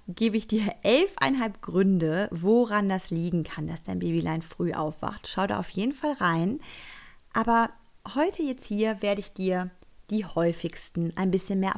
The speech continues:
vorstellen und ein bisschen tiefer in die Materie gehen. Und der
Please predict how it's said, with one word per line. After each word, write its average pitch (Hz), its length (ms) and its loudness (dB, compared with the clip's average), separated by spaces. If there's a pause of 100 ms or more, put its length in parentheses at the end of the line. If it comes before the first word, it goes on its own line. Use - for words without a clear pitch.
vorstellen 175 480 0
und 208 160 -2
ein 202 100 -2
bisschen 233 380 -2
tiefer 214 360 0
in 175 100 0
die 170 60 0
Materie 160 580 -2
gehen. - 240 -20 (920)
Und 208 220 4
der 190 180 2